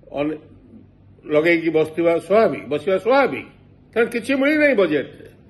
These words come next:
କୌଣସି ଆଭାସ ବି ନାହିଁ। ନା ପୂର୍ବୋଦୟ ହବ, କ'ଣ ପୂର୍ବୋଦୟ ହବ? ଓଡ଼ିଶାକୁ କେବଳ ଲୁଟ୍ କରାଯାଉଛି, ଲୁଣ୍ଠନ କରାଯାଉଛି। ଓଡ଼ିଶାର ଖଣିଜ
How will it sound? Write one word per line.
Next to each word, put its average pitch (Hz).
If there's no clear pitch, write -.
କୌଣସି 240
ଆଭାସ 226
ବି 269
ନାହିଁ। 214
ନା 208
ପୂର୍ବୋଦୟ 226
ହବ, 139
କ'ଣ 240
ପୂର୍ବୋଦୟ 220
ହବ? 110
ଓଡ଼ିଶାକୁ 226
କେବଳ 254
ଲୁଟ୍ 285
କରାଯାଉଛି, 202
ଲୁଣ୍ଠନ 233
କରାଯାଉଛି। 220
ଓଡ଼ିଶାର 196
ଖଣିଜ 202